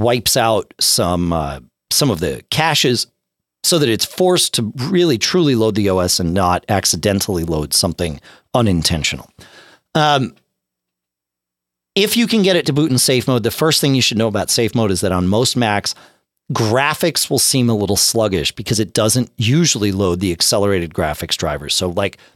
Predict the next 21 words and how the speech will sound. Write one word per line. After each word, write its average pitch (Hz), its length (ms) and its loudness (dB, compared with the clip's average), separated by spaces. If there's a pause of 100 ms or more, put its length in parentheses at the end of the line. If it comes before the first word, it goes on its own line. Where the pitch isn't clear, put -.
(300)
when 151 160 2
you 143 80 4
drag 147 340 2
a 139 60 0
window, 131 420 2
you'll 113 220 2
see 131 320 0
it 117 100 0
sort 117 220 0
of 92 80 -4
lag 95 280 0
behind 98 380 0
a 90 60 -2
little 95 180 0
bit. 85 260 -4 (360)
In 131 160 2
safe 143 340 0
mode, 131 220 2
that's 104 240 0
generally 131 680 2
normal, 85 600 0